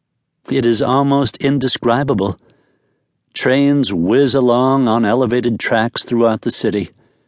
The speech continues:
The streets are crowded with carriages and wagons that never seem to stop. And at night, the entire city uses gaslights, so that when you look out your window,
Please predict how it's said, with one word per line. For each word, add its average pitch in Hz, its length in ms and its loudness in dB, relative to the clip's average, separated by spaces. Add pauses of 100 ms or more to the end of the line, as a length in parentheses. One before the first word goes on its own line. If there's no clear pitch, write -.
(480)
The 135 80 0
streets 156 420 0
are 151 60 2
crowded 139 460 0
with 113 180 -4
carriages 139 680 0
and 90 220 -2
wagons 131 600 0
that - 260 -6
never 139 360 0
seem 135 260 -2
to 117 100 -2
stop. 110 480 -2 (880)
And 131 140 2
at 104 120 0
night, 135 480 0
the 135 160 0
entire 160 600 -2
city 110 440 0
uses 120 480 0
gaslights, 107 960 -2 (680)
so - 140 -2
that 143 160 4
when 135 140 2
you 131 100 2
look 139 340 0
out 151 300 -2
your 135 100 2
window, 117 600 -2